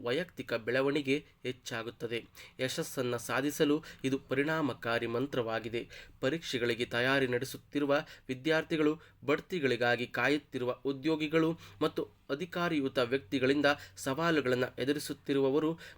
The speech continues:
ಮತ್ತು ತಮ್ಮ ಗುರಿಗಳನ್ನ ಸಾಧಿಸಲು ಈ ಪ್ರಬಲ ಮಂತ್ರವನ್ನ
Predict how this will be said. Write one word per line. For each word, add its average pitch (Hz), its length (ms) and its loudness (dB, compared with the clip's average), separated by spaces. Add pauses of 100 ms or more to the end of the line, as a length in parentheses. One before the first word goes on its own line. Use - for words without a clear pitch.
ಮತ್ತು 143 240 -2
ತಮ್ಮ 143 420 0
ಗುರಿಗಳನ್ನ 131 540 2
ಸಾಧಿಸಲು 143 680 0 (200)
ಈ 139 100 2
ಪ್ರಬಲ 139 420 0
ಮಂತ್ರವನ್ನ 127 540 0